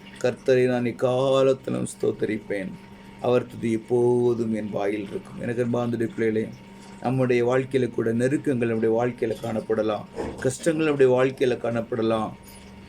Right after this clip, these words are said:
பாடுகள் நம்முடைய வாழ்க்கையில காணப்படலாம், கடன் பிரச்சனைகள் நம்முடைய வாழ்க்கையில் காணப்படலாம். எப்படிப்பட்ட சூழ்நிலைகள் நம்முடைய வாழ்க்கையில் வந்தாலும்,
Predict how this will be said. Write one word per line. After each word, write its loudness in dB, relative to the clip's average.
பாடுகள் 2
நம்முடைய 4
வாழ்க்கையில 2
காணப்படலாம், 0
கடன் -2
பிரச்சனைகள் 0
நம்முடைய 4
வாழ்க்கையில் 2
காணப்படலாம். 0
எப்படிப்பட்ட 0
சூழ்நிலைகள் 4
நம்முடைய 2
வாழ்க்கையில் 0
வந்தாலும், 0